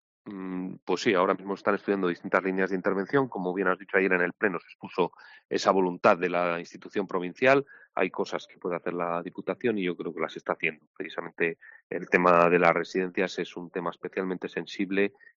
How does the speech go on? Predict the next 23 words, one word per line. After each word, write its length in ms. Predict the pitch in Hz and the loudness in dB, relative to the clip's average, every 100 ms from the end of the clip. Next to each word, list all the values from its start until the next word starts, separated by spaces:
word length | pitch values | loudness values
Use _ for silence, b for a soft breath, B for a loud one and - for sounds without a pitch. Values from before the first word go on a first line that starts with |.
| - | -12
y 160 | 101 | -12
que 180 | - 95 | -2 2
desde 200 | 90 95 | 4 4
el 80 | 92 | 4
primer 280 | 98 92 95 | 2 2 0
momento 380 | 95 98 95 | 0 0 2
la 100 | 107 | 2
Diputación 560 | 95 87 - 92 - 90 | 2 0 -6 -6 -4 -4
en 80 | 80 | -2
las 140 | 80 | -2
reuniones 320 | 87 90 90 | 0 -2 -2
interadministrativas 920 | 90 85 85 87 90 - 90 104 104 - B B - | -6 -2 -2 -2 -2 0 4 6 6 2 B B -8
de 200 | 92 90 | -4 0
coordinación, 640 | 92 90 92 - 113 113 | 0 2 0 4 2 2
pues, 240 | - 104 - | -2 -6 -4
se 80 | |
volcó 480 | 98 85 - 107 104 | -8 -10 -4 0 0
porque 360 | - 101 - 90 | -2 -6 -8 -10
creemos 480 | 90 92 98 101 - | -8 -8 -10 -14 -8
que, 400 | 98 90 85 85 - | -4 -4 -6 -10 -6
que 80 | 101 | -4
es 80 | |
fundamental, 720 | - 98 87 87 87 110 120 | -2 -2 0 0 2 4 4